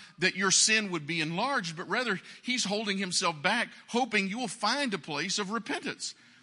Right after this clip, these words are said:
knowing that the goodness of God leads you to repentance. But as people are, after the hardness and impenitent heart, they treasure up to themselves wrath against the day of wrath.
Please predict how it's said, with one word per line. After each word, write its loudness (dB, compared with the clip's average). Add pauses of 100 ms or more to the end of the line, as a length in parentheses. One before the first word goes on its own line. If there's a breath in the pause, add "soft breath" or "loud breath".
(200 loud breath)
knowing -2
that -6
the -4
goodness 0
of -6
God -4
leads -2
you -4 (640 soft breath)
to 0
repentance. -2 (600 soft breath)
But 4 (1400 soft breath)
as 0
people -2
are, 4 (340 loud breath)
after 0
the 0
hardness 2
and 0
impenitent -2
heart, 2 (400 loud breath)
they -10
treasure 4
up -2
to -2
themselves 2
wrath 2
against 0
the -4
day -2
of -4
wrath. 0